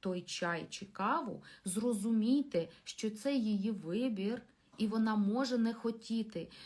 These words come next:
Не тому, що вона вас не любить, а тому, що вона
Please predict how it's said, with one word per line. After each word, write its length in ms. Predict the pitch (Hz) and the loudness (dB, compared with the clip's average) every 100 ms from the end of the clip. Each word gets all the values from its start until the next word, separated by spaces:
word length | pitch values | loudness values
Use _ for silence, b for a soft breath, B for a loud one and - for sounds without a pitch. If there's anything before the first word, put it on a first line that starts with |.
| - | 2
Не 180 | 262 330 | 2 2
тому, 520 | 320 320 302 311 370 | 0 2 2 2 0
що 240 | - 294 | -2 -2
вона 340 | 254 269 285 277 | 2 4 4 4
вас 260 | 254 262 | 2 0
не 160 | 226 240 | 0 2
любить, 440 | 220 247 175 170 B B | 2 0 -2 -6 B B
а 120 | - 220 | -2 0
тому, 340 | 262 262 302 | 4 4 4
що 220 | - 269 | 2 0
вона 580 | 226 233 220 233 285 269 | 2 2 2 2 0 -2